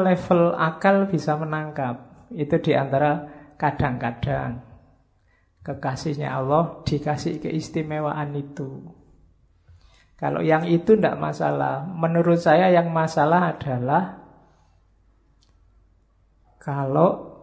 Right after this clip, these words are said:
kalian mencela, padahal ndak tahu. Banyak kan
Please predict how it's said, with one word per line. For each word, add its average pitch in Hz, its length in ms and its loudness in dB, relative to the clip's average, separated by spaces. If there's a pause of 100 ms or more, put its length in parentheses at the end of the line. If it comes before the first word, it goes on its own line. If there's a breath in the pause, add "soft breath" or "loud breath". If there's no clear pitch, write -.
kalian 147 960 0 (560)
mencela, 170 960 -2
padahal 165 480 2
ndak 147 320 -4
tahu. 160 480 -2 (1500)
Banyak 135 320 -4
kan 175 400 0